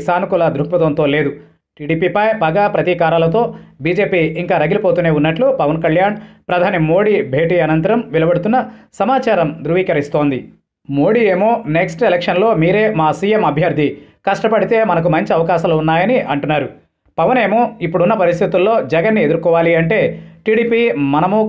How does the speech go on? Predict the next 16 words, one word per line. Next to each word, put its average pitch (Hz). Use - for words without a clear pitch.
కలిసి 165
పనిచేస్తే 165
ప్రభుత్వ 233
వ్యతిరేక 190
ఓటు 214
చీలిపోదు, 170
జగన్ని 240
గద్దె 170
దింపొచ్చు 170
అని 147
అంటున్నాడు. 139
మోడీ 185
ఏమో 214
నిజమే, 202
కానీ 170
మీరు 165